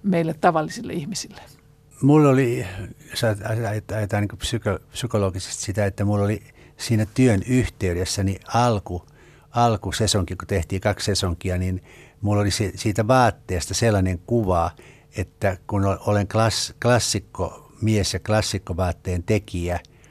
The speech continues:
Speaker 2: ja siinä samalla avantgardisti ja yhdi-, yrittänyt, yrittänyt yhdistää niitä kahta yhteen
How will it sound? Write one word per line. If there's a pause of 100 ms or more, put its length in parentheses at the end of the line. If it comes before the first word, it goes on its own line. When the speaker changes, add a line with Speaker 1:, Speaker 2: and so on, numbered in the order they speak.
(800)
Speaker 2:
ja
siinä
samalla
avantgardisti (500)
ja
yhdi-,
yrittänyt,
yrittänyt
yhdistää
niitä (100)
kahta
yhteen